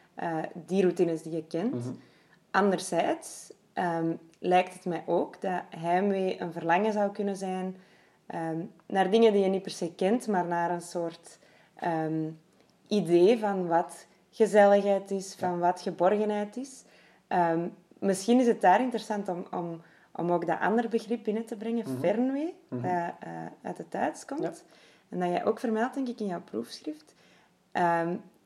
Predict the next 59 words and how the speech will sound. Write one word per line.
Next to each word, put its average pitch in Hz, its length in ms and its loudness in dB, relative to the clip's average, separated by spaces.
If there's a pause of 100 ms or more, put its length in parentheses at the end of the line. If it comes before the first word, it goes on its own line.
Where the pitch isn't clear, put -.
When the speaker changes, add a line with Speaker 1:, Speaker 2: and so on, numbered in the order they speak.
(300)
Speaker 1:
en 185 140 2
dat 190 100 8
het 190 100 6
eigenlijk 190 200 8
het 190 100 -4
verlangen 226 380 4
is 262 160 -2
naar 208 160 0
iets 196 160 -2
wat 180 100 0
je 170 220 -2
precies - 340 -8
niet 202 260 2
kent. 160 340 -6
Kan 190 160 -2
Speaker 2:
Ja. 180 80 -2
Speaker 1:
je 165 60 -4
daar 202 260 4
iets 269 160 -6
over 202 160 -6
zeggen 233 380 -6
en 185 120 -4
hoe 175 220 -4
hangt 180 200 -6
dat 180 120 -8
dan 175 180 -6
samen 180 400 -6
met 165 300 -12 (180)
heimwee 214 440 -2
volgens 233 340 -8
jou? 226 240 -10
Speaker 2:
Ja, - 260 0
dat 156 180 -2
klopt. - 480 -2
Het 143 200 -2
is, - 280 -2 (140)
in 190 160 -2
het 147 100 0
Nederlands 185 440 4
hebben 160 180 -2
we 208 60 0
dat 208 140 -2
begrip 175 280 -4
een 180 80 -8
paar 175 260 -4
niet 175 100 2
in 160 100 4
dezelfde 139 440 -2
zin, 147 320 -4
maar 135 240 -4
in, 127 340 -4
in 127 100 -4
het 117 120 -4
Duits 143 280 2
heb 139 140 -4
je 127 80 -2
heimwee 131 560 -2
en 113 220 -8
fernwee. 175 640 -2